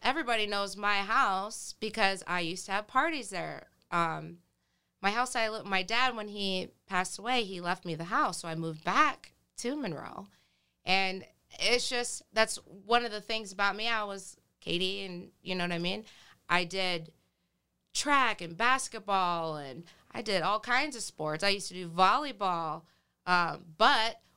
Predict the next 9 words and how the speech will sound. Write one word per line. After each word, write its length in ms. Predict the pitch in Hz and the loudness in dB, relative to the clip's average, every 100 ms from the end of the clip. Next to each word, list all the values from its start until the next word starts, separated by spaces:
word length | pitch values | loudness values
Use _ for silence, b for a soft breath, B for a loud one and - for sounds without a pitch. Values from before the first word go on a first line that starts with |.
| _ | _
while 200 | 196 208 | 4 6
I 140 | 208 | 6
was 140 | 196 196 | 2 -2
running 240 | 208 196 | -4 -4
cross 300 | 202 196 190 | -2 -2 -2
country, 580 | - 190 190 214 214 226 | -4 -4 -4 -6 -6 0
I 180 | 190 196 | 4 4
was 240 | 185 180 | 2 -4
also 680 | - 180 180 202 185 185 202 | -4 -4 -4 -4 -4 -4 -6